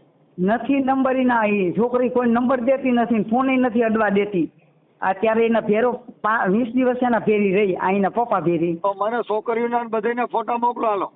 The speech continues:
Speaker 1: હા, એમ કરી, ફોટા મોકલો.
Speaker 2: આ ઓડિયો
Speaker 1: અને
Speaker 2: વાયરલ
Speaker 1: ઓલીના
Speaker 2: કરવામાં તમારી મંજૂરી છે ને?
Speaker 1: હા, હા, કાંઈ વાંધો નહીં, તમે તમારે, હું કહું છું ને,
Speaker 2: હા.
Speaker 1: હા, તમારે જે તમારે થાય ને એટલી કોશિશ કરો તમે.
Speaker 2: ઈ તો તરત જ બધું છે. આવા છોકરીઓની કયા વિસ્તારમાં રહી છે?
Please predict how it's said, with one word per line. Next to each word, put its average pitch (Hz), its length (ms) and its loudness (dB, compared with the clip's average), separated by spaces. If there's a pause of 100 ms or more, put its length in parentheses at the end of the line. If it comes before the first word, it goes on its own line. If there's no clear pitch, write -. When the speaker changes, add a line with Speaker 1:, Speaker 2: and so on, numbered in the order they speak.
(640)
Speaker 1:
હા, 208 280 2
એમ 202 200 2
કરી, 190 340 -2 (160)
ફોટા 226 240 0
મોકલો. 170 420 0 (320)
Speaker 2:
આ 190 120 0
ઓડિયો 220 300 0
Speaker 1:
અને 214 100 4
Speaker 2:
વાયરલ 226 140 4
Speaker 1:
ઓલીના 277 240 4
Speaker 2:
કરવામાં 233 260 0
તમારી 226 320 -2
મંજૂરી 220 440 -4
છે 254 140 -2
ને? 285 80 -2 (760)
Speaker 1:
હા, 220 400 2
હા, 240 200 2
કાંઈ 262 180 2
વાંધો 294 300 2
નહીં, 302 160 2
તમે 285 180 0
તમારે, 254 720 0 (500)
હું 240 220 0
કહું 294 200 2
છું 311 160 2
ને, 294 140 2
Speaker 2:
હા. 269 100 -2 (720)
Speaker 1:
હા, 196 460 0
તમારે 247 320 0
જે 214 180 2 (100)
તમારે 277 400 -2
થાય 269 280 0
ને 277 100 2
એટલી 269 200 0
કોશિશ 285 400 0
કરો 285 260 2
તમે. 165 280 0
Speaker 2:
ઈ - 640 -20
તો 214 120 -4
તરત 180 440 -6
જ - 20 -12
બધું 170 260 -6
છે. 160 180 -4
આવા 180 260 -2
છોકરીઓની 220 560 -4
કયા 240 260 -4
વિસ્તારમાં 233 480 -2
રહી 214 200 0
છે? 208 260 -2